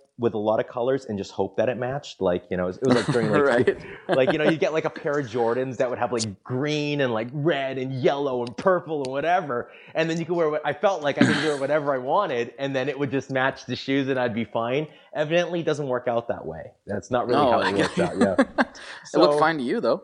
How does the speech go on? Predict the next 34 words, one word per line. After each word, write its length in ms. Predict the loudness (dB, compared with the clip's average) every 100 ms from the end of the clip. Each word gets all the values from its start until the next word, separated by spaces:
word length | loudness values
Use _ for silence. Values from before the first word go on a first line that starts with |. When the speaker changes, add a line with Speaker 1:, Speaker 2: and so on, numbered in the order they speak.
| -6
Speaker 1:
Well, 100 | -2
thank 380 | 2 2 0 -2
you. 80 |
<laughs> 80 | 2
Yeah, 180 | 2 0
it 60 | 0
looked 140 | -2
really 160 | 0 2
Speaker 2:
Yeah. 280 | 4 2 0
Speaker 1:
good. 100 | -2
So 160 | 0 2
when 160 | 2
I 60 | 2
buy 280 | 2 2 0
guitars, 480 | -2 -2 0 0 4
I 100 | 2
have 200 | 4 0
to 60 | -2
be 140 | -2
very, 400 | 0 0 0 0 -2
uh, 360 | -2 0 0 -2 -2
I, 100 | 0
I, 160 | 0 -2
I 60 | 0
guess 220 | 0 -2
I 100 | -6
get 240 | 0 0 0
nervous 500 | -2 0 0 -4 -6
when 200 | -4 -2
I 80 | 0
get 260 | 0 0
a 60 | -2
weird 440 | -2 0 0 -2 -2
color 460 | -2 0 -2 -8